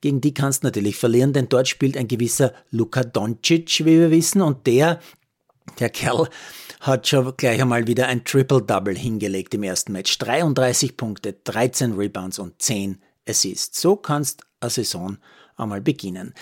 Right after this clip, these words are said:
Wemby auf der anderen Seite rund zehn Minuten weniger als Luka auf dem Parkett, macht in seinem ersten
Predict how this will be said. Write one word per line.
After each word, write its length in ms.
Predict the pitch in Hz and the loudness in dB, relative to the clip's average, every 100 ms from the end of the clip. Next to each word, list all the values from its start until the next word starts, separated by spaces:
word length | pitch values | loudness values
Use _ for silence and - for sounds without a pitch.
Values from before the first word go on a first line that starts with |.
| - | -14
Wemby 380 | 117 127 180 214 | -2 2 4 4
auf 120 | 196 | 2
der 100 | - | 0
anderen 260 | 147 151 175 | 0 2 0
Seite 600 | 156 135 139 190 180 175 | 2 0 4 2 2 -2
rund 380 | 131 123 135 - _ | -2 2 2 -2 _
zehn 320 | - 156 160 | -2 0 2
Minuten 460 | 175 160 147 151 123 | 4 4 2 0 2
weniger 560 | 123 135 151 156 151 | 2 2 2 2 2
als 240 | 131 127 - | 0 -2 0
Luka 340 | 127 139 139 | 0 2 2
auf 80 | - | 0
dem 160 | - 113 | -2 -4
Parkett, 540 | 110 - 135 196 - | -6 -4 -6 -6 -8
macht 320 | 117 117 - | -6 -6 -6
in 240 | 139 127 120 | -4 -2 -2
seinem 320 | - 117 123 | -4 -2 -2
ersten 500 | 123 127 - 143 | 0 -2 0 -2